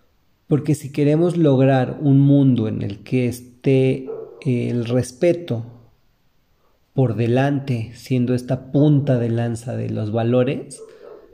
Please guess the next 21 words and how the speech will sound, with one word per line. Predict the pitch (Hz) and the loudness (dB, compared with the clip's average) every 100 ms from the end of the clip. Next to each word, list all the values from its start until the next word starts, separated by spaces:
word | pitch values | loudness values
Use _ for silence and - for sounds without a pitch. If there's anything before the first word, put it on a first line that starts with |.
| - - _ _ _ _ _ - | -20 -20 _ _ _ _ _ -2
necesitamos | 139 139 135 - 127 - 131 117 127 - - _ _ _ - - - - | 0 0 -2 -6 -8 -4 -2 -2 -6 -10 -20 _ _ _ -20 -20 -20 -6
que | - 127 | 0 0
los | 110 104 123 | 0 -2 2
niños, | 143 160 151 127 - - - - - | 4 4 2 0 -2 -10 -18 -16 -6
que | 123 | -2
los | 123 117 | -2 0
más | 139 135 | 0 -2
chiquitos | - - 131 - 165 170 - 131 110 - | -6 -8 -8 -6 -4 -4 -2 -4 -4 -6
de | 120 | -6
la | 110 110 | -4 -6
sociedad, | 120 113 123 117 135 - - _ _ _ _ _ _ _ - | -8 -6 -4 -2 -4 -8 -18 _ _ _ _ _ _ _ -6
empiecen | 139 123 131 131 127 | -2 2 2 2 0
a | 113 | -2
aceptar | - 117 - 135 127 | -8 -16 -4 -2 0
las | 127 120 | -2 -4
cosas | - 131 120 131 131 - - _ _ - - - - - _ _ - _ _ _ - | -6 -6 -6 -6 -8 -10 -20 _ _ -20 -20 -20 -20 -20 _ _ -20 _ _ _ -2
y | 151 | 0
a | 135 | 0
aceptar | - 135 - - 135 127 | 0 -6 -6 -4 -2 0
la | 131 | -2
diferencia. | 123 - 117 113 113 - - | -4 -6 -6 -6 -8 -14 -20